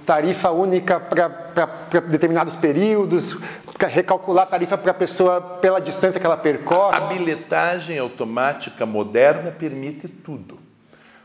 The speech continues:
Speaker 2: Nós temos que ver se o contrato celebrado pelas empresas e a prefeitura, que ainda vai vigir por mais alguns anos,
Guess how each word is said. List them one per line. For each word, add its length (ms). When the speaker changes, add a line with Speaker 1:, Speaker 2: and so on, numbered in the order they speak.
Speaker 2:
Nós 240
temos 300
que 160
ver 260
se 640
o 320
contrato 960
celebrado 1040
pelas 360
empresas 720
e 40
a 60
prefeitura, 720
que 160
ainda 340
vai 260
vigir 720
por 160
mais 320
alguns 480
anos, 580